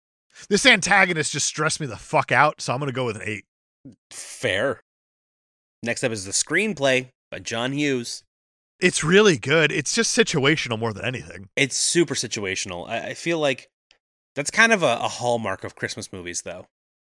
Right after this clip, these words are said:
Speaker 1: That is true, but is it as episodic as this is? I mean, Christmas Story is very much in
Speaker 2: Yeah.
Speaker 1: the same vein as the way this story is told. Home Alone, a little bit, which
Speaker 2: A
Speaker 1: is
Speaker 2: little
Speaker 1: also
Speaker 2: bit.
Speaker 1: John
Speaker 2: There's
Speaker 1: Hughes, but
Speaker 2: That's true.
Speaker 1: a little bit.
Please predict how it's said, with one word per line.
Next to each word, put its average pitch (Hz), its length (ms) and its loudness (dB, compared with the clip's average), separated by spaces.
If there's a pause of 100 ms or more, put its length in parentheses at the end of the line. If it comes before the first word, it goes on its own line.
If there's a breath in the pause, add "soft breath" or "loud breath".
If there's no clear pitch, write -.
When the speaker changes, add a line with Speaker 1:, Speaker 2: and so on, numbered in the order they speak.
(100)
Speaker 1:
That 160 240 8
is 208 180 0
true, 147 680 0 (200)
but 156 240 4 (240)
is 165 140 -2
it 175 80 -4
as 151 220 -4
episodic 147 600 -4
as 208 120 -6
this 247 240 -4
is? 262 180 -8
I 185 80 -4
mean, 185 140 -2
Christmas 220 380 -2
Story 147 280 2
is 113 120 -4
very 139 320 4
much 117 440 -2 (420)
in 113 80 -2
Speaker 2:
Yeah. 110 80 2
Speaker 1:
the - 40 0
same 151 320 2
vein 135 300 4
as 110 140 -8
the 123 60 -6
way 117 120 0
this 113 180 -4
story 87 260 -8
is - 100 -18
told. - 320 -14 (400)
Home 214 180 6
Alone, 196 380 4 (320)
a 139 120 4
little 139 320 2
bit, 80 320 -14 (180)
which 123 120 -4
Speaker 2:
A - 20 2
Speaker 1:
is 123 60 2
Speaker 2:
little 135 240 8
Speaker 1:
also 127 80 4
Speaker 2:
bit. 107 100 4
Speaker 1:
John 123 220 6
Speaker 2:
There's 131 240 4
Speaker 1:
Hughes, - 380 -10
but 117 240 0 (180)
Speaker 2:
That's 92 220 -10
true. 120 240 -4
Speaker 1:
a 156 120 10
little 147 560 4
bit. 98 260 -8